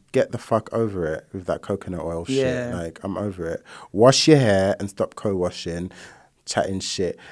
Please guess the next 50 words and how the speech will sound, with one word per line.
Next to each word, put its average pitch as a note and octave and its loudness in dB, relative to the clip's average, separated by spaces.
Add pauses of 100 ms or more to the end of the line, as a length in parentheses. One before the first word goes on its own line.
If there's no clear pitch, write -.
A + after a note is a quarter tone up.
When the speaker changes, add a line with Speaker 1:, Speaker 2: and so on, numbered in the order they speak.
(100)
Speaker 1:
These C3+ -2
Speaker 2:
Stop - 2
Speaker 1:
bits C#3+ 0
Speaker 2:
what? G3+ 6 (180)
Speaker 1:
Co-washing. C3+ 10
Speaker 2:
What F#3+ 0
does F3+ -2
that F3 0
mean? D3+ -2 (560)
Speaker 1:
So - 6
they A#2+ 12
don't C3+ 10
wash C#3 4
their B2+ 6
hair A#2+ 8
with A2 2
shampoo. G#2 2 (120)
It's, G#2 -6
it's B2 -6
so B2+ 4
mind-boggling. G2+ 2
Like, E2+ -6
it's - -14
just - -14
like, E2+ -6
it's - -6
like A2+ 4
lotioning G#2+ 2
your G2 0
skin G2+ -4
and F#2 -4
not E2 -8
having F2+ -8
a F2 -6
bath. F2 -6 (340)
Speaker 2:
Oh. A2+ -4 (240)
Speaker 1:
Just, - -6
like, G#2+ 4
condition A2+ 2
on, F#2+ -4
off G#2 -4
the, G2 -6 (280)
on, G#2 0
and F#2+ -6
condition G#2+ -2
Speaker 2:
On B2 0
Speaker 1:
and A#2+ -2
con- G2+ -4
Speaker 2:
the A#2+ -4
dirt. A#2 -4